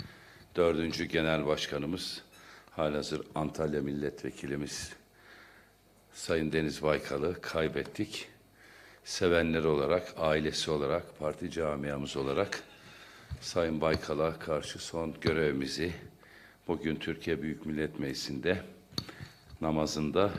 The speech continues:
ve mezarlıkta gerçekleştirdik. Mekanı cennet olsun. Türk siyaseti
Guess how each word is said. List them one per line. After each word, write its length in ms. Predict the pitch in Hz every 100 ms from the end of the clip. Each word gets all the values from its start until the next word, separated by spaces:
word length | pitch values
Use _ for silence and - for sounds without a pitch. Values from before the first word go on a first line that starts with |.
| - 73
ve 180 | 73 69 -
mezarlıkta 680 | 78 78 78 71 60 - -
gerçekleştirdik. 1200 | - 80 - 82 - 76 69 - 67 90 - - - - - - - -
Mekanı 440 | 95 95 90 85 80
cennet 420 | 87 85 82 -
olsun. 320 | 69 - 95
Türk 220 | - 98 -
siyaseti 640 | 95 82 - 80 - 95